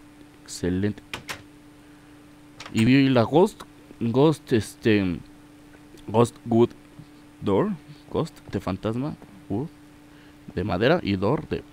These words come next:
de puerta. Este. Está chingona, güey, porque como es. Tiene las propiedades del fantasma.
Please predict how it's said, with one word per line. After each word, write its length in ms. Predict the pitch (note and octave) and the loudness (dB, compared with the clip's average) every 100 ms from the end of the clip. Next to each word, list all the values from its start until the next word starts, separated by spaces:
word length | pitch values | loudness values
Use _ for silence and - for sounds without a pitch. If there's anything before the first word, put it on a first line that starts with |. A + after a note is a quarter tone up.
| - | -18
de 80 | - | -18
puerta. 360 | - C3 - G3+ - - - - - - - - - - | -4 -2 -2 -8 -12 -20 -20 -20 -20 -20 -20 -20 -20 -2
Este. 600 | G2 F#2+ - A#2 A2 A2+ - - - - | -2 -2 0 4 4 4 -2 -18 -20 -14
Está 220 | - D#3+ | -8 -6
chingona, 440 | - F3 D3 G3+ G3 | 0 2 4 6 6
güey, 140 | E3+ | 6
porque 240 | - A#2+ B2 | 4 -2 -2
como 260 | C3 C#3 | 0 4
es. 600 | F#3+ G3+ - - - - | 2 0 -10 -16 -18 -18
Tiene 180 | - G3 | 2 4
las 100 | A3 | 4
propiedades 340 | C3+ B2 C#3+ D#3 | 2 4 4 4
del 100 | A#2+ | 2
fantasma. 540 | G#2+ G#2+ C3+ C#3+ G#3 | 0 2 0 0 -2